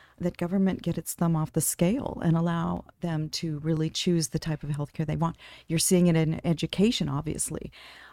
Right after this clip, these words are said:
um, where people are completely lost, lost faith in the public system, although, uh,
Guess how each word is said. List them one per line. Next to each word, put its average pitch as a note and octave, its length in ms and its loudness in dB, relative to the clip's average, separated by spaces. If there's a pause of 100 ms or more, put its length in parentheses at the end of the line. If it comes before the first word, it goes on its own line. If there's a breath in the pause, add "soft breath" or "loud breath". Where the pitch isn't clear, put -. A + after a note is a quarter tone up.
um, D3 300 2
where D3 200 4
people D3 460 -4
are C#3+ 160 -6 (320)
completely E3 540 0
lost, C3+ 460 -4 (160)
lost C#3+ 320 -4
faith - 420 -4 (360 soft breath)
in F3 120 4
the D#3 80 2
public D3 340 -4
system, D#3 360 -2
although, C#3+ 340 0 (400 loud breath)
uh, D3+ 300 -4